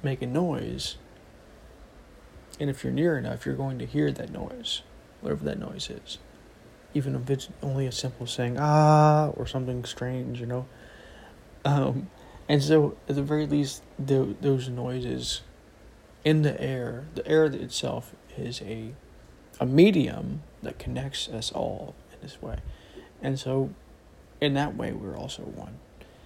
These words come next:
So, <laughs> the stars once exploded. Some of the stars in the universe exploded, which created things like carbon,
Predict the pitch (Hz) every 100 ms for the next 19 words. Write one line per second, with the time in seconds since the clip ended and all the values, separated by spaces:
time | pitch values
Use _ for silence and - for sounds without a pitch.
0 | - - - 131 123 - - - - -
1 | 117 - - - - - - - - -
2 | - - - - - - - - - -
3 | - - - - - - - - - -
4 | - - - - - - - 147 143 -
5 | - 135 139 139 139 139 - - - -
6 | - - - - - - - - - -
7 | - - - 185 156 131 123 - - -
8 | - 196 156 - - - 123 117 127 -
9 | 127 127 123 131 123 135 143 135 131 131
10 | - - - - 151 147 143 143 - -
11 | 143 135 131 120 - - - - - -
12 | - - - - - - - 139 139 131
13 | 131 127 - 131 127 131 127 131